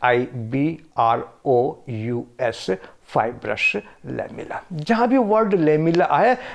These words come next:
मीन्स क्या हुआ कि एक फ्लैट स्ट्रक्चर, एक सरफेस हो गया, उसको हम क्या यू-, यूज़ करते हैं? Lamina मीन्स एक फ्लैट सरफेस और एक ऐसा स्ट्रक्चर जिसके ऊपर किसी चीज़ को आराम से प्लेटफॉर्म की तरह यूज़ किया जा सके। तो क्या हो गया कि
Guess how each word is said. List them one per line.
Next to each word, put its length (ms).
मीन्स 260
क्या 120
हुआ 180
कि 240
एक 220
फ्लैट 460
स्ट्रक्चर, 680
एक 220
सरफेस 800
हो 80
गया, 140
उसको 300
हम 80
क्या 160
यू-, 220
यूज़ 320
करते 240
हैं? 200
Lamina 380
मीन्स 240
एक 320
फ्लैट 260
सरफेस 560
और 140
एक 140
ऐसा 280
स्ट्रक्चर 420
जिसके 280
ऊपर 280
किसी 200
चीज़ 280
को 180
आराम 420
से 220
प्लेटफॉर्म 720
की 80
तरह 300
यूज़ 340
किया 220
जा 240
सके। 280
तो 80
क्या 180
हो 80
गया 220
कि 80